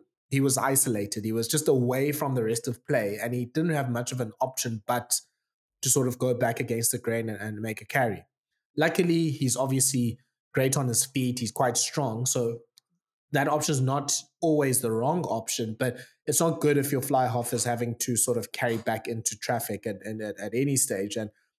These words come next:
I think there's a lot of that from, from Libbok. And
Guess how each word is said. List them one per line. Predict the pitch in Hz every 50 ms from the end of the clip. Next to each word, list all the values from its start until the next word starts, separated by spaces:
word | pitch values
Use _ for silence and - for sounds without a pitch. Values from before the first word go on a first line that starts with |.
| _ -
I | 131
think | 123 139 135
there's | 135 131 131 131
a | 127
lot | 123 120 117 120 135
of | 143 135 120
that | 110 117 113 110 110
from, | - - - 123 117 113 113 110 107 _ _ _ _ _ _ _
from | 143 131 120
Libbok. | 117 120 117 120 113 110 - -
And | - 120 113 110 110 101